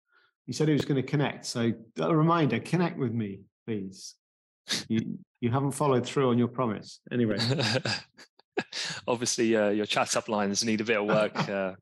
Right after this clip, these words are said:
Speaker 2: Piers,
Speaker 1: Yeah.
Speaker 2: but, um,
Speaker 1: Obviously,
Speaker 2: the other
Speaker 1: a very,
Speaker 2: thing
Speaker 1: a bit, an anticlimax in reality, obviously.
Speaker 2: <laughs> Yeah.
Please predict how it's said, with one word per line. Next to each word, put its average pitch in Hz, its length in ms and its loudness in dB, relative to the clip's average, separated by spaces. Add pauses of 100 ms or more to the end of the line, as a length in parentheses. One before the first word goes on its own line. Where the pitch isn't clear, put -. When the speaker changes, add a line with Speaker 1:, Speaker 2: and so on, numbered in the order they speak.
Speaker 2:
Piers, 95 260 2
Speaker 1:
Yeah. - 180 2 (140)
Speaker 2:
but, 117 180 2
um, 110 360 2 (320)
Speaker 1:
Obviously, 143 320 2
Speaker 2:
the - 60 4
other 131 100 2
Speaker 1:
a 165 40 2
very, 156 200 4
Speaker 2:
thing 160 200 -2
Speaker 1:
a 143 240 0
bit, 165 200 0
an 175 80 2
anticlimax 165 1120 0
in 139 320 0
reality, 131 760 2 (200)
obviously. 110 640 -2
Speaker 2:
<laughs> - 60 -18 (340)
Yeah. - 380 -2